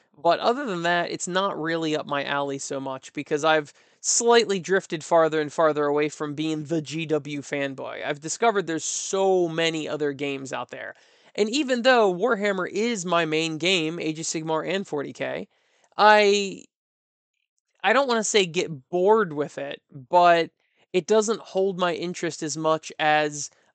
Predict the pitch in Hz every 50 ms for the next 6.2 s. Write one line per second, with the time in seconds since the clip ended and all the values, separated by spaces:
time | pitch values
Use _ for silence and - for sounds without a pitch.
0 | _ - 165 165 170 170 175 170 170 151 156 175 170 170 165 160 165 - 160 165
1 | - - 160 - - 180 160 156 160 - - - 196 233 269 320 320 220 165 156
2 | 151 139 - - - 139 - - - - - - - - 170 170 170 170 170 170
3 | 156 170 160 - 190 185 160 - 202 185 165 175 - - 185 220 269 - - 262
4 | 208 180 - - 190 180 175 165 151 165 165 156 139 160 190 196 - - - 175
5 | 165 160 - 147 151 147 165 180 190 180 - - 165 156 - - - - 156 156
6 | 151 151 147